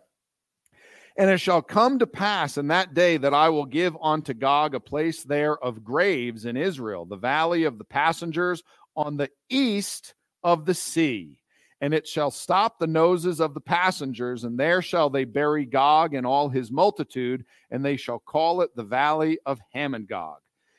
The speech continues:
And seven months shall the house of Israel be burying of them, that they may cleanse the land. Yea, all the people of the land shall bury them, and it shall be to them a renowned the day of, uh, that I shall be glorified, saith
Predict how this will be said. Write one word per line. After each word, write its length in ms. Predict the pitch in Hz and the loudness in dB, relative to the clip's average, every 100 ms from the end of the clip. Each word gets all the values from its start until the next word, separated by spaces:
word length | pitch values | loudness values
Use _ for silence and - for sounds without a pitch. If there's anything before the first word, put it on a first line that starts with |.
| _ 127 | _ -10
And 180 | 127 | -8
seven 380 | - 175 208 220 | -4 0 2 2
months 360 | 220 269 165 - | 4 4 4 -6
shall 280 | - 151 139 | -4 -2 0
the 80 | |
house 260 | 139 165 156 | 0 0 -2
of 140 | 156 | 0
Israel 440 | 180 170 147 120 104 | 2 2 0 -4 -4
be 160 | 123 | -8
burying 600 | 123 120 160 156 127 117 107 | -6 -2 -2 0 -2 -6 -6
of 180 | 123 104 | -6 -4
them, 360 | 139 147 113 98 | -4 -2 -4 -6
that 160 | 107 | -8
they 160 | 127 131 | -6 -4
may 180 | 127 127 | -4 -6
cleanse 480 | - 123 147 143 123 | -8 -6 -6 -6 -6
the 80 | |
land. 460 | 123 127 104 85 80 _ _ - | -6 -6 -6 -12 -20 _ _ -4
Yea, 200 | 131 131 | -2 -2
all 420 | 147 175 214 226 | 4 6 8 6
the 80 | 208 | 4
people 380 | - 202 190 196 | 2 -2 0 0
of 80 | 196 | 2
the 60 | |
land 400 | 185 156 113 101 | 0 0 -2 -6
shall 200 | - 135 | -4 -2
bury 360 | 123 147 139 117 | 0 0 2 0
them, 220 | 113 110 | -4 -6
and 100 | 107 | -6
it 120 | 113 | -10
shall 220 | - 120 | -8 -6
be 420 | 107 139 151 165 165 _ _ | -4 0 2 2 -2 _ _
to 100 | 120 | -4
them 300 | 131 143 143 | 0 0 0
a 80 | 120 | -2
renowned 800 | 110 104 131 147 160 165 170 - _ _ - | -4 -4 -2 2 2 0 -4 -10 _ _ -6
the 100 | 117 | -4
day 460 | 120 147 160 165 165 | 2 4 4 4 0
of, 140 | 123 120 | -6 -6
uh, 240 | 131 113 107 | -4 -2 -2
that 240 | 117 113 | -4 -4
I 280 | 123 127 147 | -4 -2 -2
shall 200 | - 127 | -4 -6
be 140 | 113 107 | -6 -8
glorified, 680 | 123 143 147 156 156 143 | -2 0 0 0 0 0
saith 360 | 135 131 127 | -4 -4 -2